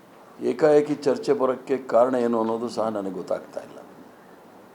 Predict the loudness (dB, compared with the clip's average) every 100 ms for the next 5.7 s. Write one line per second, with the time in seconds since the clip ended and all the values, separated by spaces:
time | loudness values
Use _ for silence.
0 | -20 -20 -20 -20 -20 -20 -20 -20 -20 -20
1 | -20 -20 -20 -20 -20 -20 -20 -20 -20 -20
2 | -20 -20 -20 -20 -20 -20 -20 -20 -20 -2
3 | 2 2 6 6 6 4 2 -6 -18 -20
4 | -20 -20 -20 -10 2 2 2 -2 2 2
5 | 2 -2 0 4 4 4